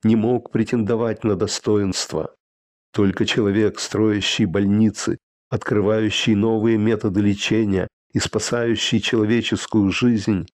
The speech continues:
достоинством наделён. Человек в семнадцатом или восемнадцатом веке вынужден был от Бостона до Нью-Йорка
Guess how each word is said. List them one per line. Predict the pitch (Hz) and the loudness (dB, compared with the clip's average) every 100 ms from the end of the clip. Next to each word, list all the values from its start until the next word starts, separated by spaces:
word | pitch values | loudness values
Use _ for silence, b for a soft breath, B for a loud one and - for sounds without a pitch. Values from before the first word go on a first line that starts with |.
| _ _ _ | _ _ _
достоинством | 98 98 - 107 101 92 87 - 90 90 | -4 -4 -2 -2 0 -2 -4 -6 -4 -2
наделён. | 95 90 92 92 82 - _ _ _ _ _ _ _ _ - | -2 0 0 -2 -4 -12 _ _ _ _ _ _ _ _ -8
Человек | - 101 101 107 - | 0 2 4 2 -2
в | - | -8
семнадцатом | - 104 104 107 - 107 104 107 | -2 0 0 -2 -4 -6 -2 -2
или | - 101 | 0 0
восемнадцатом | 101 - 104 104 104 - 101 110 98 | 0 0 0 2 0 -4 -4 -2 0
веке | 92 110 107 98 - _ _ - | 2 0 0 -6 -6 _ _ -2
вынужден | 110 120 120 90 101 107 | 2 4 2 0 0 0
был | 92 113 104 - _ | 2 2 0 -6 _
от | 110 92 | -6 -4
Бостона | 82 117 110 - 113 107 | 0 0 -2 -6 -2 -2
до | 101 107 | 0 0
Нью-Йорка | 101 104 95 113 107 - 104 | 2 2 2 2 0 -6 -8